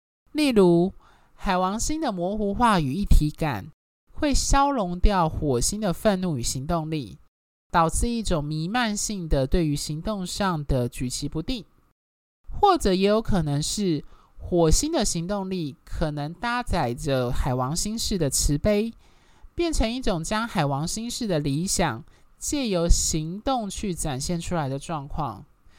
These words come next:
又或者，如果火星象征年轻男性的话，那么火海的相位可能象征着一种理想性的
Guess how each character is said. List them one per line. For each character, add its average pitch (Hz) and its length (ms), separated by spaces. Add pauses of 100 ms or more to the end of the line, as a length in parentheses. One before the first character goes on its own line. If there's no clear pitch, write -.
(400)
又 285 180
或 247 300
者， 127 400 (420)
如 269 160
果 311 240
火 151 320
星 240 240
象 233 300
征 196 260
年 160 220
轻 214 240
男 165 220
性 165 240
的 131 140
话， 131 380 (480)
那 349 140
么 185 240
火 196 320
海 277 200
的 151 120
相 208 260
位 185 120
可 175 160
能 151 160
象 208 260
征 196 180
着 175 140
一 165 120
种 139 280
理 160 200
想 147 300
性 180 360
的 123 280